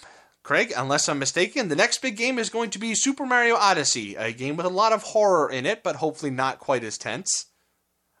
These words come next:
Um, I think, I think this will be also another split episode where two of us feel one way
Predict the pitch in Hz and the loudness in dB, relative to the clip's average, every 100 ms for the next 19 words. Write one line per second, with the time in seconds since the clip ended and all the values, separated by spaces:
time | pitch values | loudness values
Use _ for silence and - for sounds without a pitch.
0 | _ 120 123 123 117 107 - _ _ _ | _ -6 -2 -2 -4 -12 -20 _ _ _
1 | - - 151 156 160 247 - - 147 139 | -20 -2 4 4 4 -2 -4 -6 -6 -6
2 | - 392 403 285 - - _ _ _ 180 | -2 2 2 -2 -10 -14 _ _ _ -2
3 | 262 262 220 220 214 196 196 - 185 160 | 0 -2 -4 0 2 4 2 0 0 2
4 | 135 - - 143 127 - 110 113 107 101 | 2 2 2 -2 -2 -6 -4 -4 -4 -8
5 | - 180 190 180 - 190 180 254 254 247 | -6 -4 -2 -2 0 0 2 0 0 -2
6 | 233 | -4